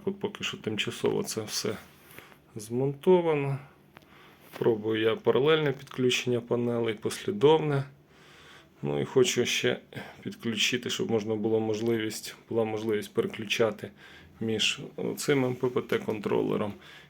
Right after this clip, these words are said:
і великим інвертором. Ну, на, на сьогоднішній день, лютий місяць, якби вигідніше поки що користуватися цим контролером, тому що власне споживання його, ну, менше пів вата.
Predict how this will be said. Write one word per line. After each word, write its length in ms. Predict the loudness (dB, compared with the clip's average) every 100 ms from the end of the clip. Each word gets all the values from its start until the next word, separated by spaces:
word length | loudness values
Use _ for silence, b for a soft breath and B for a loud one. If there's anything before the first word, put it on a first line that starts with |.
| B
і 120 | -2
великим 520 | 2 2 0 -2 -2 0
інвертором. 680 | 2 0 -2 -6 -10 -8 -10 B B B _ _ B B B B -8
Ну, 100 | -2
на, 220 | -2 -2 -6 -4
на 120 | -2
сьогоднішній 600 | 4 2 4 -2 -2 0
день, 260 | 6 6 6
лютий 400 | 4 2 0 0
місяць, 540 | 0 0 -2 -2 -8 B B B B B B B B B -10
якби 340 | -8 -6 -2
вигідніше 600 | 4 4 4 -2 -2 -2
поки 280 | -4 -6 -4
що 180 | -6 -6
користуватися 760 | -6 -4 -4 -2 -2 -4 -6
цим 200 | 0 0
контролером, 760 | 2 0 4 4 4 2 -2 -6 B B -10
тому 220 | -8 -6
що 160 | -4
власне 380 | 2 2 2 -4
споживання 680 | -8 -4 -2 2 4 4 0
його, 320 | -4 -4 -4 -6 -14 -16 -8
ну, 80 | -2
менше 420 | 0 0 -2 -6 -6
пів 200 | -4 0
вата. 360 | 0 0 -6